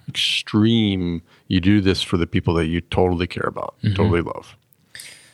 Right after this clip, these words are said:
Speaker 2: So, uh, verse four is a sort of, uh,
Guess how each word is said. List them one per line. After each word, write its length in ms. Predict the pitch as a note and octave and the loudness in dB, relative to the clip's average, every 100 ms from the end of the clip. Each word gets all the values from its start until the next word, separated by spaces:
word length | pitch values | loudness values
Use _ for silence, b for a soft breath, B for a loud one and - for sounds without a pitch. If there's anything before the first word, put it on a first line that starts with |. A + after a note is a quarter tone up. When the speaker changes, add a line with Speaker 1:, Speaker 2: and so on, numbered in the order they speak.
| B | B
Speaker 2:
So, 320 | - B2+ A#2 | 0 2 4
uh, 540 | A#2 - A#2+ A2+ G#2+ G#2+ | 2 2 2 2 2 2
verse 280 | A2 C3 - | 2 2 2
four 420 | - A#2 A2+ A2 G2+ - | 4 4 6 2 0 -2
is 180 | A2 | -2
a 60 | G#2 | 0
sort 200 | - A2+ | 0 0
of, 440 | G2+ F#2+ - - _ _ - | -2 -6 -14 -20 _ _ -2
uh, 540 | G#2 F#2+ F#2+ F#2 G2 | 0 0 -2 -2 -2